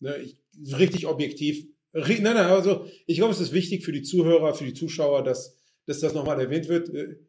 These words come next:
richtig objektiv können wir, glaub ich, an dieser Stelle nicht sein. Ich versuche trotzdem, so objektiv wie möglich zu sein. Und, ähm, für mich damals, ich hab sehr, sehr bewusst damals überlegt, ähm, wel-,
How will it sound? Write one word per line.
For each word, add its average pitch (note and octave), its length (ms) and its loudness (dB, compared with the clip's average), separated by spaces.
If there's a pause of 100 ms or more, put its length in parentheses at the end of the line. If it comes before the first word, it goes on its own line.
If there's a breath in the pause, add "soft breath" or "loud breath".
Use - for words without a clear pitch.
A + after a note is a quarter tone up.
(200)
richtig F3+ 380 6
objektiv D#3 560 0
können E3 440 2
wir, C#3+ 220 0
glaub C3+ 300 0
ich, B2 120 -8
an B2 100 -8
dieser C3 260 -4
Stelle B2 300 -2
nicht A#2+ 180 -6
sein. A2+ 220 -2 (300)
Ich D3+ 140 -8
versuche D#3 420 2
trotzdem, - 840 2
so C#3 200 0
objektiv E3 560 0
wie C#3 120 -2
möglich C#3 340 -2
zu A#2+ 80 -12
sein. A2+ 300 -14
Und, C3+ 320 -10 (500 soft breath)
ähm, D#3 400 4 (100)
für E3 140 -2
mich G#3+ 240 0
damals, F#3+ 460 4
ich F3 80 -6
hab F3 120 0
sehr, G3 340 0
sehr G3 180 2
bewusst F3+ 420 0
damals C3+ 300 -4
überlegt, C#3+ 540 -4
ähm, C3+ 640 -8 (380)
wel-, D#3+ 520 6